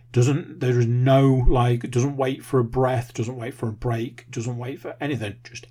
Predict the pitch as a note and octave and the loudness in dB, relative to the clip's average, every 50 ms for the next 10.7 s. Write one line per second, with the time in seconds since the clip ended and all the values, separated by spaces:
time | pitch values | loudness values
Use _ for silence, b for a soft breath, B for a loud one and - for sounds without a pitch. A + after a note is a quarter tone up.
0 | _ _ - - - - - - D2 - - - _ _ - _ _ _ _ _ | _ _ -16 -14 -14 -14 -16 -18 -18 -18 -20 -20 _ _ -20 _ _ _ _ _
1 | _ _ _ _ _ b b b b b b b b b b b D3 D3+ - F3+ | _ _ _ _ _ b b b b b b b b b b b -6 -4 -4 -4
2 | - - - G3+ A3 D4 C#4+ A3+ A#3+ A3+ F#3 G3+ F#3 A3+ A#3 A3+ E3+ A#2 G2+ - | -4 0 2 4 4 4 6 6 4 4 4 2 2 2 4 4 2 2 2 2
3 | - A#2+ B2 C#3 C3 - - - - G3+ A3+ A3+ G3+ - - F#3 - F#3+ F#3 F3+ | 2 2 2 4 4 4 2 2 2 0 2 2 0 0 -2 0 4 4 4 4
4 | F3 C3 A#2 A2 G2 G2+ C3 E3+ F#3 G#3 A3 G3+ G3 D#3 A#2+ G#2 - - C3+ C#3 | 4 4 2 2 0 -2 -2 0 0 0 0 0 0 -2 -4 -6 -4 0 2 2
5 | D#3+ B2+ F2+ F2 A2+ - - - _ _ _ _ _ _ _ b b b b b | 2 2 0 -4 -8 -8 -10 -12 _ _ _ _ _ _ _ b b b b b
6 | b b b b - - - - F#3+ F#3 G3 G3+ G3 F#3 G3 G#3+ G#3 - - G3 | b b b b -2 0 2 6 8 8 8 8 6 4 0 -4 -4 -4 -2 -2
7 | F#3 E3+ D#3 F3 E3+ E3+ E3+ - F3+ E3 E3 E3+ D#3+ - - E3 D#3 - - - | 0 2 4 4 4 4 4 2 0 0 0 -2 -6 -4 -2 -2 -2 -2 -2 -2
8 | C#3+ C3+ C3 C3 B2+ C3+ C#3+ D#3 D3+ E3 E3 D3 C3+ D3+ D#3 D3 C3 A#2+ F#2+ C#2+ | -2 -2 -2 -2 0 2 2 2 4 4 2 4 4 0 0 0 0 -4 -4 -4
9 | D#2+ G2 C3 E3 G3 - - A#2+ A2+ - - - - A2 A2+ C3 - - - - | -6 -6 -6 -6 -6 -6 -6 -8 -8 -8 -8 -6 -6 -4 -2 -2 -2 -2 -4 -8
10 | - C3 C3+ D#3+ D#3 D#3 E3+ F#3 F#3+ D3+ A#2 C3 E3+ G#3 | -6 -2 -2 -2 0 2 4 4 4 4 2 0 -2 -4